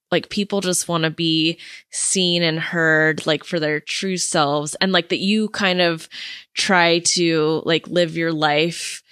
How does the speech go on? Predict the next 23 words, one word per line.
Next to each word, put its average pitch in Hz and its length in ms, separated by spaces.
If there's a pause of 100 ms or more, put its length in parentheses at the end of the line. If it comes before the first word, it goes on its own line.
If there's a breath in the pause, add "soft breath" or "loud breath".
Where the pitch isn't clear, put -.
(420 loud breath)
like, - 320
in 220 240
love 180 720
and, 165 500
you 175 100
know, 160 140
to 175 180
be 180 280
a 175 80
loving 170 340
person 165 380
to 160 60
the 160 100
people 165 260
around 156 420
you. 160 280 (460 loud breath)
But 240 120
I 247 80
also 330 360
feel 269 240
like, 202 460
kind 233 240
of 196 240